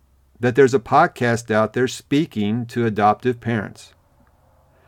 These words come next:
The more reviews this podcast receives, the more people it will reach. Let's get to your daily doable. If you have not done so yet,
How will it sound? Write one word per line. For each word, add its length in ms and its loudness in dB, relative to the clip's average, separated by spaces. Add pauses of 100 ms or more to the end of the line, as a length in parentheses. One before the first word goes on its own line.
(160)
The 160 -2
more 220 2
reviews 440 2
this 180 -2
podcast 680 0
receives, 600 -4 (600)
the 140 -2
more 240 2
people 560 0 (300)
it 120 -2
will 140 2
reach. 480 -4 (1120)
Let's 220 -2
get 160 2
to 80 -2
your 100 8
daily 300 2
doable. 420 -4 (1300)
If 220 -4
you 80 6
have 100 6
not 220 2
done 180 2
so 220 -2
yet, 400 -4